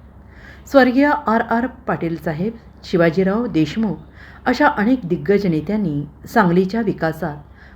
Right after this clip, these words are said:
महत्त्वपूर्ण भूमिका बजावली, हे तुम्हाला ठाऊकच आहे. त्यामुळे काँग्रेस आणि सांगलीचं नातं अतूट आहे. सध्या लोकसभा निवडणुकीची रणधुमाळी सुरू झालेली आहे. सांगलीच्या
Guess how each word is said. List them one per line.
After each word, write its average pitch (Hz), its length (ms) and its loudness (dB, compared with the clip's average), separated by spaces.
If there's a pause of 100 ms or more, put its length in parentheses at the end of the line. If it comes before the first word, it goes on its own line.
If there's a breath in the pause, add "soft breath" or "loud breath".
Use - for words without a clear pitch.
(100)
महत्त्वपूर्ण 214 680 2 (180)
भूमिका 165 400 -2
बजावली, 180 420 0
हे 190 180 -2
तुम्हाला 240 240 2
ठाऊकच 233 520 0
आहे. 147 240 -6 (760 soft breath)
त्यामुळे 151 400 2 (600 soft breath)
काँग्रेस 196 560 2 (120)
आणि 247 180 2
सांगलीचं 170 600 -2
नातं 160 400 -6 (220)
अतूट 185 340 -2
आहे. 147 280 -4 (960 loud breath)
सध्या 269 320 4
लोकसभा 233 600 2
निवडणुकीची 180 800 0
रणधुमाळी 170 600 -2
सुरू 180 260 -4
झालेली 156 420 -2
आहे. 151 260 -6 (840 soft breath)
सांगलीच्या 160 560 0